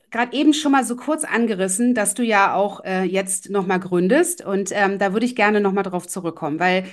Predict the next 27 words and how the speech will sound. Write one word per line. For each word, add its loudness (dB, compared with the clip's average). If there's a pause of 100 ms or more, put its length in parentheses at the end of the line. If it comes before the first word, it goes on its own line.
(240)
ich -8
bin, 2
äh, -2
persönlich 2
ein -4
großer -2
Fan 2
von -4
deiner 0
Idee, -4
die -6
du -2
da 2
verfolgst. 0
Und, -2
ähm, -4 (340)
du, -2
du -4
versuchst 2
ja 4
sozusagen 0
etwas -2
in -6
die -4
Welt -2
zu -8
bringen, -2